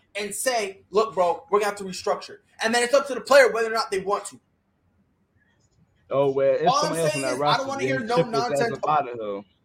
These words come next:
Speaker 1: All I'm saying is I don't wanna hear no nonsense on how, "Oh, poor Kobe, they wasted his final years." No, he had the option and he chose not to. By the way, you know how we killed Bron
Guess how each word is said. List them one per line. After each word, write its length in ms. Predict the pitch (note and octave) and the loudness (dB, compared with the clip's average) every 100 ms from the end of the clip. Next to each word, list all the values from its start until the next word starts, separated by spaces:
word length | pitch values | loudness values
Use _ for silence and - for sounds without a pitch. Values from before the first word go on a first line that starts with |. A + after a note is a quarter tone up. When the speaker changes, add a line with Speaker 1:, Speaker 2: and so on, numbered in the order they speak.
| _ - | _ -2
Speaker 1:
All 160 | B3 B3+ | 0 -2
I'm 100 | A#3+ | -2
saying 220 | B3 A#3 | -2 -2
is 80 | - | -4
I 60 | G#3 | -4
don't 100 | A3 | -4
wanna 140 | A3 | -6
hear 140 | A3+ A3 | -6 -6
no 120 | G#3+ | -6
nonsense 420 | G3+ G#3+ G#3 G3 | -6 -8 -8 -8
on 120 | F#3 | -8
how, 220 | F#3+ F#3 - | -4 -4 -2
"Oh, 180 | G#3 G3+ | -4 -2
poor 200 | G#3 G#3 | -2 0
Kobe, 260 | G#3 G3 F#3+ | -2 -2 -4
they 80 | E3 | -6
wasted 300 | G3 G3 F#3+ | -6 -6 -8
his 100 | F#3+ | -6
final 220 | F#3+ F3+ | -8 -8
years." 260 | F3 F#3+ F#3 - _ | -6 -6 -6 -16 _
No, 260 | G#3 G3+ - | 0 0 0
he 220 | - G#3+ | -10 -6
had 220 | G#3 G#3 | -2 0
the 140 | G3+ - | 0 -2
option 320 | G#3+ - A3+ | -4 -4 -8
and 80 | F#3 | -6
he 100 | F#3+ | -8
chose 240 | - F#3+ F3+ | -6 -6 -4
not 200 | E3+ - | -6 -6
to. 160 | C#3+ _ _ - | -12 _ _ 6
By 180 | A#3 C#4 | 8 8
the 120 | C4 | 4
way, 280 | B3 - - _ _ | 2 2 -4 _ _
you 80 | A#3 | 0
know 120 | F4 | 4
how 120 | D#4+ C#4 | 4 4
we 120 | C#4+ | 0
killed 280 | - C#4+ G#3+ | -2 -2 0
Bron 380 | B3 C4+ C4+ | 0 2 0